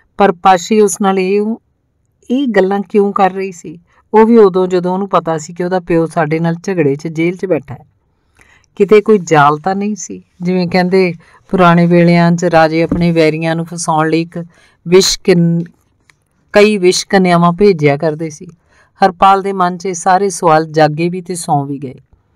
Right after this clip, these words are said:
ਕਿਸੇ ਅਣਜਾਣੀ ਆਵਾਜ਼ ਨਾਲ ਕੀਤੀਆਂ ਸਾਰੀਆਂ ਸ਼ਲੀਲ ਅਸ਼ਲੀਲ ਗੱਲਾਂ ਦੇ ਅਰਥ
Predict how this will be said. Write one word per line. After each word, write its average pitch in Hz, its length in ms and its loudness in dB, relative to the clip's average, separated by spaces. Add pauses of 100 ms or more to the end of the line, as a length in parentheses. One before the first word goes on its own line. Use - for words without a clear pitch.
(500)
ਕਿਸੇ 220 320 4
ਅਣਜਾਣੀ 180 520 2
ਆਵਾਜ਼ 156 400 0
ਨਾਲ 156 180 -4
ਕੀਤੀਆਂ 156 520 -8
ਸਾਰੀਆਂ 196 640 -4
ਸ਼ਲੀਲ 160 580 -6
ਅਸ਼ਲੀਲ 156 520 -6
ਗੱਲਾਂ 147 320 -2
ਦੇ 147 180 -4
ਅਰਥ 135 220 -14